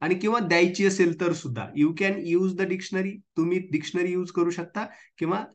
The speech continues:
"Can I use the dictionary?" or "May I use the", may, अ, may I हे परमिशन झालं.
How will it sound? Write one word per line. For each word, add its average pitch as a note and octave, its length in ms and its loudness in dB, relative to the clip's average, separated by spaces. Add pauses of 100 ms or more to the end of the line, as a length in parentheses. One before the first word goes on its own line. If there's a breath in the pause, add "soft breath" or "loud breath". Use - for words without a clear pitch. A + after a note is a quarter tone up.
(100)
"Can F3 160 2
I G3 160 2
use F#3 280 2
the F3 140 0
dictionary?" F#3 500 -6 (180)
or C#3+ 160 -4
"May E3 180 2
I F3 100 2 (100)
use E3 240 2
the", A3+ 100 -4 (260)
may, D3 140 -2
अ, B2+ 280 -10 (160)
may D#3 220 0
I G3 140 2
हे A#3+ 180 -4 (340)
परमिशन F#3+ 420 0
झालं. G#2 260 -6